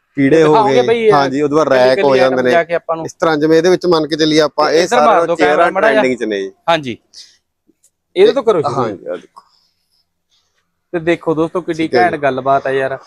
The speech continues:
Speaker 1: ਹਾਂਜੀ।
Speaker 2: ਪੂਰਾ ਮਤਲਬ ਬਾਈ ਹੋਰਾਂ ਨੇ ਕਲਾਕਾਰੀ ਦਿਖਾਈ ਹੋਈ ਹੈ ਇਹਦੇ 'ਚ, ਹਨਾ?
Speaker 1: ਕੇਨ,
Speaker 2: ਇਹ
Speaker 1: ਕੇਨ ਦੀ ਚੇਅਰ ਵੱਜਦੀ ਹੈ
Speaker 2: ਕਿਹੜੀ
Speaker 1: ਸਾਰੀ।
Speaker 2: ਬਾਈ?
Speaker 1: ਕੇਨ ਚੇਅਰ ਵੱਜਦੀ ਹੈ।
Speaker 2: ਇਹ ਕੇਨ ਚੇਅਰ ਵੱਜਦੀ ਹੈ।
Speaker 1: ਹਾਂਜੀ।
Speaker 2: ਤੇ ਦੇਖੋ ਦੋਸਤੋ, ਫਿਨਿਸ਼ਿੰਗ ਚੈੱਕ ਕਰੋ, ਨੇੜੇ ਕਰਕੇ ਦਿਖਾ ਦਿਓ ਮਾੜਾ ਜਿਹਾ। ਤੇ ਆਹ ਦੇਖੋ ਪਾਲਿਸ਼ ਪੂਲਿਸ਼, ਕਿੱਡੀ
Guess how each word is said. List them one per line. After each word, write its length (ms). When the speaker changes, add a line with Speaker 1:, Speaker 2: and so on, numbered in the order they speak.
Speaker 1:
ਹਾਂਜੀ। 160
Speaker 2:
ਪੂਰਾ 320
ਮਤਲਬ 300
ਬਾਈ 260
ਹੋਰਾਂ 220
ਨੇ 140
ਕਲਾਕਾਰੀ 500
ਦਿਖਾਈ 360
ਹੋਈ 220
ਹੈ 40
ਇਹਦੇ 140
'ਚ, 120
ਹਨਾ? 220
Speaker 1:
ਕੇਨ, 280
Speaker 2:
ਇਹ 60
Speaker 1:
ਕੇਨ 280
ਦੀ 100
ਚੇਅਰ 240
ਵੱਜਦੀ 400
ਹੈ 40
Speaker 2:
ਕਿਹੜੀ 300
Speaker 1:
ਸਾਰੀ। 20
Speaker 2:
ਬਾਈ? 160
Speaker 1:
ਕੇਨ 280
ਚੇਅਰ 240
ਵੱਜਦੀ 360
ਹੈ। 40
Speaker 2:
ਇਹ 120
ਕੇਨ 260
ਚੇਅਰ 220
ਵੱਜਦੀ 300
ਹੈ। 60
Speaker 1:
ਹਾਂਜੀ। 140
Speaker 2:
ਤੇ 80
ਦੇਖੋ 300
ਦੋਸਤੋ, 300
ਫਿਨਿਸ਼ਿੰਗ 420
ਚੈੱਕ 260
ਕਰੋ, 260
ਨੇੜੇ 260
ਕਰਕੇ 260
ਦਿਖਾ 240
ਦਿਓ 100
ਮਾੜਾ 220
ਜਿਹਾ। 120
ਤੇ 80
ਆਹ 200
ਦੇਖੋ 200
ਪਾਲਿਸ਼ 520
ਪੂਲਿਸ਼, 280
ਕਿੱਡੀ 400